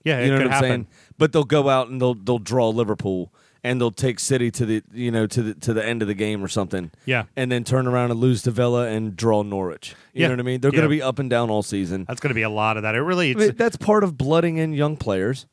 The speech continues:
Speaker 1: Yeah.
Speaker 2: That's part of not being able to shake things up and sign people. And that's part of continuing to play, uh, N'Golo Kante out of position.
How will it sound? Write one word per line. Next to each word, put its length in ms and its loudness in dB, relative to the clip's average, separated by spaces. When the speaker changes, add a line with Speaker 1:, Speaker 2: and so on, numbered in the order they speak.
Speaker 1:
Yeah. 260 -6
Speaker 2:
That's 180 2
part 220 2
of 60 -6
not 240 -2
being 200 -2
able 180 0
to 60 -4
shake 280 -2
things 240 -4
up 140 2
and 100 -10
sign 280 -2
people. 480 -6
And 380 0
that's 200 2
part 280 2
of 240 -2
continuing 760 -2
to 120 -6
play, 400 0
uh, 280 2
N'Golo 360 0
Kante 300 -2
out 100 2
of 40 -2
position. 440 -2